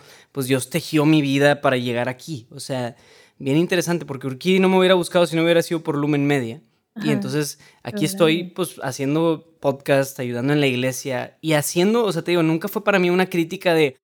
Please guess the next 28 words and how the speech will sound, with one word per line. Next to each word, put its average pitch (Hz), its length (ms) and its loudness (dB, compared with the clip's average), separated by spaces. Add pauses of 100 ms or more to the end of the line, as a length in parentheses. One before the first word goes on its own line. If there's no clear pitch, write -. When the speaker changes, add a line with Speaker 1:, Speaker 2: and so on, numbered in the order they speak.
(180)
Speaker 1:
"Es - 60 -16
que 160 100 -2
nunca 160 260 2
quiero 147 640 0
o 139 180 -4
no 139 120 2
me 156 100 2
gustan 156 280 -2
las 143 140 -4
cosas 143 280 -6
que 143 120 -10
son 135 260 -8
para 139 180 -2
católicos". 131 320 -6
No, 190 140 2
no, 247 120 2
la 202 80 6
verdad 196 140 4
sí 214 80 -4
me 226 60 6
gustan, 247 420 -2
me 143 120 -4
gusta 160 240 -8
estar 185 180 0
trabajando 180 420 0
aquí, 185 280 -6
me 175 80 -2
encanta. 156 460 -6